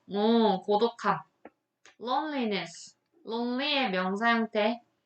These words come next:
여기도 명사, 여기도 명사 맞죠? 그러면 야생동물뿐만 아니라 고독함이라 싸워야만 했습니다. 된 것 같고요. I've always wanted.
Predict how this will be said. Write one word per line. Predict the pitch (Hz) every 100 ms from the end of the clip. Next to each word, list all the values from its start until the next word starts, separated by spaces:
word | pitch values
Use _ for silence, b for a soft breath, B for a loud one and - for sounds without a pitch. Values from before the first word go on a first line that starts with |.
| _ _
여기도 | 226 247 294 302 262
명사, | 214 214 262 302
여기도 | 202 202 214
명사 | 180 175 170 180
맞죠? | 185 190 180 208 254 185 - b b b _
그러면 | 208 247 285 330 330 _ _ _
야생동물뿐만 | 208 202 277 262 269 277 254 269 294 311
아니라 | 294 247 233
고독함이라 | 220 214 226 262 277 226
싸워야만 | 226 240 247 220 240 294 285
했습니다. | 277 240 233 180 - - - - _ _ _ _
된 | 196
것 | 202
같고요. | 185 - 185 180 202 269 330 - B B B B
I've | 214 254 285
always | 269 247 262 247
wanted. | 214 208 214 180 165